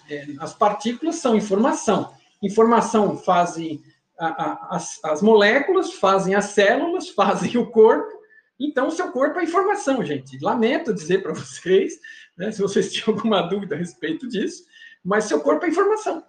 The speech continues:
A física quântica já determinou que as partículas, já existem partículas, no começo eram os fótons, né, que poderiam ser onda ou, é, ou matéria, ou partícula,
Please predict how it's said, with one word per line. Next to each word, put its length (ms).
A 80
física 420
quântica 380
já 60
determinou 800
que 360
as 180
partículas, 640
já 80
existem 540
partículas, 480
no 100
começo 380
eram 500
os 140
fótons, 640
né, 320
que 120
poderiam 400
ser 520
onda 580
ou, 480
é, 500
ou 180
matéria, 500
ou 80
partícula, 560